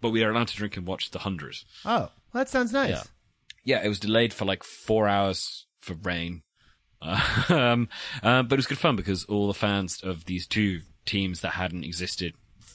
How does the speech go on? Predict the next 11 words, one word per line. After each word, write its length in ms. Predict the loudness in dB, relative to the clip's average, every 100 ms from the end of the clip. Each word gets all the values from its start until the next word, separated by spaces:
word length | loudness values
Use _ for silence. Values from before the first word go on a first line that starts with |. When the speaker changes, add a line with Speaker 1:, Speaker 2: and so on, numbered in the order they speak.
| -4
Speaker 1:
like, 160 | -2 -2
three 220 | 0 0
weeks 240 | 0 -2 -4
ago, 280 | -2 -4 -6 -14 -20 -20 -6
uh, 460 | 0 2 2 2 0
were 80 | -2
getting 220 | -4 -4
angry 260 | -6 -6 -8
with 100 | -8
each 140 | -6
other, 240 | -6 -8